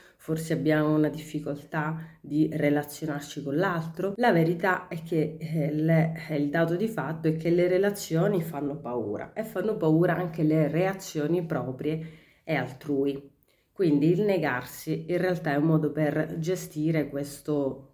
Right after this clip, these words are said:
questo timore, e questo timore è non soltanto di chi il ghosting lo subisce, ma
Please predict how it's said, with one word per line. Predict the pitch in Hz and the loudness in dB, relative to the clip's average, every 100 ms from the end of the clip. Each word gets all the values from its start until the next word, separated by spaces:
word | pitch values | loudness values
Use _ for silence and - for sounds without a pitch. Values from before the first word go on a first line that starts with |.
| - | -12
questo | 143 - | -10 -8
timore, | 135 156 190 151 131 131 - - | 0 2 6 4 2 -2 -10 -10
e | - | 0
questo | 185 170 | 0 0
timore | 170 190 170 151 151 160 160 - | -2 2 4 4 4 2 0 -4
è | 151 | -4
non | 151 156 | 0 0
soltanto | 160 160 - 208 175 151 - 143 - - | 0 -2 -4 -2 0 -2 -2 -6 -6 -6
di | 151 160 | -4 -4
chi | - 147 - 156 | -4 -8 -6 -6
il | - | 0
ghosting | 160 151 - - 135 131 - | 2 2 0 -4 -4 -4 -6
lo | - 143 117 - - - | -2 -2 -2 -8 -20 -20
subisce, | - 196 160 135 - 208 | -8 -6 -4 -6 -6 -2
ma | 185 160 - | -2 -2 -6